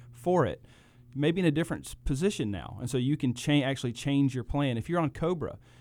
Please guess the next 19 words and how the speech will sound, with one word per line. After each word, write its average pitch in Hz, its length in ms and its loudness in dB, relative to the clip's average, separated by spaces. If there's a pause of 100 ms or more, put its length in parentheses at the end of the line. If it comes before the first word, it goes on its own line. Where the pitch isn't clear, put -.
if 127 200 -6
you, 127 320 2
uh, 117 200 0
left 131 340 -2
your 143 80 0
job 135 400 4
or 123 60 -2
if 113 120 -8
you 127 120 -2
were 117 160 -4
laid 127 260 2
off 127 260 2
last 127 360 -2
year 139 100 2
and 131 100 0
you're 120 80 -2
still 135 240 -2
on 127 160 -2
cobra, 151 460 0